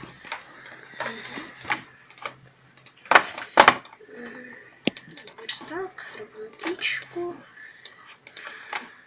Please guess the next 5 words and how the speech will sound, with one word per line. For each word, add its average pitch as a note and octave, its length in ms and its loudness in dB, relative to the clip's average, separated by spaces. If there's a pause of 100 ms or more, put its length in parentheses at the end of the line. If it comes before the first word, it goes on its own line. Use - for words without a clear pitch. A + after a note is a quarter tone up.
(1600)
Візьмемо C4 360 -4
уголь, B3+ 320 -2
я B3 200 -2
не B3 120 -4
знаю, B3 600 -2